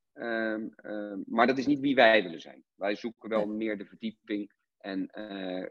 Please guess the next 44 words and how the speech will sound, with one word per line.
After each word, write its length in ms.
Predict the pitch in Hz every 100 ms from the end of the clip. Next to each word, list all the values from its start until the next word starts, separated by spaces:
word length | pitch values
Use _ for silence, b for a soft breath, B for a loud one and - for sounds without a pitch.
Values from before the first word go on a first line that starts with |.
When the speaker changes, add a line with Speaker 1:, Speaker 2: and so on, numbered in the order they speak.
| -
Speaker 1:
kijken 380 | 107 104 - 101
hoe 140 | 104
we 60 | 98
elkaar 320 | 92 95 95
kunnen 220 | 87 90
vinden, 460 | 90 85 76 71 -
eh, 100 | 73
via 240 | 120 110
het 120 | 90 -
online 340 | 92 80 73
daten. 200 | - - _ _ _ _ _ _ _
Speaker 2:
Nou 140 | - 196
ja, 60 |
dat 140 | 196 185
is 60 |
een 120 | 190 175
van 120 | 190
de 60 |
redenen 220 | 185 196 185
dat 100 | 180
ik 80 |
je 60 | 175
heb 100 | 190
uitgenodigd 520 | 170 185 190 180 180
voor 140 | - 185
de 60 |
Mooie 260 | 180 175 175
Mensen 340 | 175 196 208
podcast. 680 | 196 185 - 165 180 _ _ b b b b b b
Eh, 380 | 185 180 180 175 -
juist 320 | 202 202 196
die 180 | 196 190
verdieping. 600 | - 202 262 262 202 175 - _ _
Ik 100 | 190
denk 160 | 196 190
dat 120 | 185
dat 180 | 190 -
voor 120 | 190
heel 180 | 185 185
veel 120 | 185
mensen 340 | 180 175 -
belangrijk 600 | 170 208 233 196 165 160
is. 140 | 175 170
En 240 | 180 165